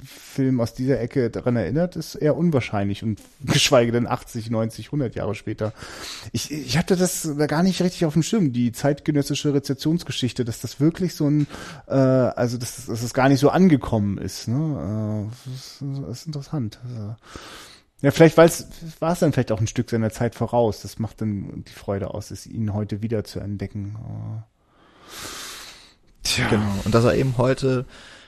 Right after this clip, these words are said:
Speaker 2: immer noch so schön aktuell irgendwie bleibt. Das
Speaker 1: Mhm.
Speaker 2: war, das fand ich auch schon bei Modern Times beispielsweise, der ja dann ungefähr zehn Jahre später rausgekommen ist. Äh, das ist ja gleichzeitig das Besondere an diesen Arten von Filmen, wie visionär diese Reg-,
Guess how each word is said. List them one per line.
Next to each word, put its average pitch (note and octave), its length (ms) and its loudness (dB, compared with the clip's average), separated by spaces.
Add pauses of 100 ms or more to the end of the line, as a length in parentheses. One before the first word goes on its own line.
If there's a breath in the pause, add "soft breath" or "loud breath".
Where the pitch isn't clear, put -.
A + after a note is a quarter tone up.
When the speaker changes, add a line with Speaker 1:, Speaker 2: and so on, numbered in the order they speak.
(140 loud breath)
Speaker 2:
immer B2 180 6
noch A2+ 140 6
so G#2+ 440 2
schön A#2 340 2
aktuell G#2+ 440 4
irgendwie G#2 300 2
bleibt. G2 560 2 (240)
Das A#2+ 140 0
Speaker 1:
Mhm. G#2 40 0
Speaker 2:
war, G#2+ 260 6
das - 260 -6
fand C3 280 -2
ich - 80 -2
auch - 60 0
schon - 140 2
bei G#2 140 4
Modern G#2 300 4
Times C3+ 360 -2
beispielsweise, A2 800 -2
der G2+ 220 2
ja G2+ 180 2
dann F#2+ 180 -2
ungefähr G2 360 -2
zehn G2+ 180 2
Jahre F#2+ 240 0
später G#2 520 2 (420 loud breath)
rausgekommen G#2 520 4
ist. F#2+ 300 0
Äh, - 320 0
das G2 160 -2
ist A2 140 -6
ja G2+ 380 6 (300 soft breath)
gleichzeitig A2 480 4
das G#2 160 4
Besondere A2 480 4
an A2+ 100 2
diesen A2+ 240 0
Arten A#2 280 0
von G2+ 140 0
Filmen, C3 360 -2
wie A2+ 140 -4
visionär A2 560 4
diese G#2+ 260 2
Reg-, G2 260 -2